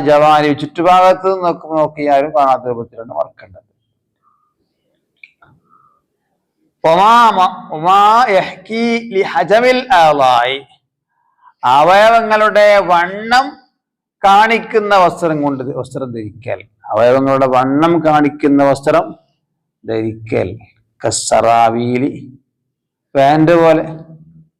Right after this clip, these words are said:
ഇങ്ങനത്തെ പാന്റ്, അല്ലയ്യിക്കത്ത്, ഇടുങ്ങിയ പാന്റ്, ഇടുങ്ങിയ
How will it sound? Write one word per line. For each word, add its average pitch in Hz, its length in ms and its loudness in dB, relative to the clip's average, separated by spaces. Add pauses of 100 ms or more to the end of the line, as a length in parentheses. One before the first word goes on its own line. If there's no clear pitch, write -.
(1120)
ഇങ്ങനത്തെ 147 420 0
പാന്റ്, 170 280 2
അല്ലയ്യിക്കത്ത്, 156 840 -2 (100)
ഇടുങ്ങിയ 165 480 -2 (120)
പാന്റ്, 143 400 0 (1600)
ഇടുങ്ങിയ 180 380 2